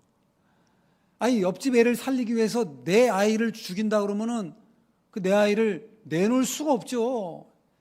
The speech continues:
천하보다 더 귀한 생명이고 내 자식인데 어떻게 내놔요?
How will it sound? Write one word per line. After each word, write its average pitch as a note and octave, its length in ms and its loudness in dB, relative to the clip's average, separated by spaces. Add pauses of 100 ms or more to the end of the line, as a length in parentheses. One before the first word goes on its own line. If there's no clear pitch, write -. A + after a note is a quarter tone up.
(460)
천하보다 B3 480 -2
더 A3+ 160 -2
귀한 A#3+ 260 0
생명이고 A#3 1000 -6
내 G3+ 240 2
자식인데 G#3 960 -2 (320)
어떻게 A3 380 -2
내놔요? C#3 640 -4